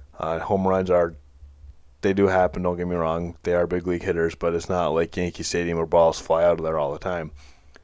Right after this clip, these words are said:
Uh, so the Tigers really rely on extra base hits, which Jeimer Candelario is really good at those. So he's the perfect fit for this roster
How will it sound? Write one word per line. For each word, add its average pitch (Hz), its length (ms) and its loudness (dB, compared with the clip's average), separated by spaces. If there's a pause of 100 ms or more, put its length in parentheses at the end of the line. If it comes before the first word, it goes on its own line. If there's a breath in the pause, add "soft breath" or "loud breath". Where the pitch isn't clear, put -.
(420 soft breath)
Uh, 98 220 6
so 98 420 6 (640)
the 104 80 0
Tigers 98 520 2
really 92 280 2
rely 90 380 4
on 87 220 -2
extra 87 280 -4
base 85 240 0
hits, 85 240 -2
which 87 200 -6
Jeimer 90 280 -2
Candelario 87 520 0
is 80 100 -6
really 80 180 0
good 92 140 2
at 78 140 0
those. 73 320 -2 (440 soft breath)
So 90 240 4
he's 90 260 -2 (600)
the - 60 -4
perfect 101 400 0
fit - 260 0
for 92 160 -2
this 87 180 -2 (480)
roster 87 680 2